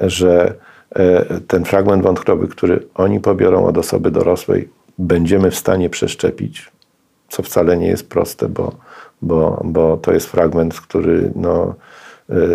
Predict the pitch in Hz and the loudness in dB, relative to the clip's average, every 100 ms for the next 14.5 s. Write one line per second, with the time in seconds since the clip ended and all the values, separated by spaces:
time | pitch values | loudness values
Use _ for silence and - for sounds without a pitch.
0 | - 87 - 92 87 - 95 - 87 92 | -2 -4 -4 -4 -4 0 -2 0 0 2
1 | 87 85 85 85 85 85 87 - 90 82 | 2 2 0 0 0 2 0 0 -4 -4
2 | 82 85 80 - - 92 - - - _ | -2 -2 -2 -4 -6 -6 -8 -20 -20 _
3 | _ - 85 85 85 76 90 87 85 - | _ -6 -2 -2 -2 -2 -2 -2 -4 -10
4 | - 87 85 92 90 87 90 92 92 85 | -4 -2 -2 0 0 0 2 2 2 -2
5 | - 87 85 82 80 85 82 82 82 80 | -2 -2 0 0 0 0 0 -2 -2 0
6 | 80 78 85 82 - 85 80 - 80 87 | 2 2 -2 -4 -2 -2 -2 -2 -4 -4
7 | - - _ - - - - _ - 92 | -8 -10 _ -20 -20 -20 -20 _ -10 -6
8 | 87 87 85 82 85 - - 90 82 78 | -2 0 0 2 2 0 -4 -2 -2 0
9 | 82 80 - 80 78 78 - 82 80 80 | 0 0 0 0 0 -2 -4 -6 -4 -4
10 | 78 80 - - - - - 78 76 76 | 0 0 -2 -10 -10 -6 -6 -2 -2 -2
11 | - 110 _ _ - - - - - 85 | -6 -10 _ _ -20 -20 -20 -8 -2 0
12 | 85 104 - - 110 117 151 127 92 92 | 2 2 0 0 2 4 4 4 2 2
13 | 87 87 90 85 82 82 82 - 76 80 | 0 0 0 0 2 2 2 0 0 0
14 | 98 92 90 85 | -2 -2 0 2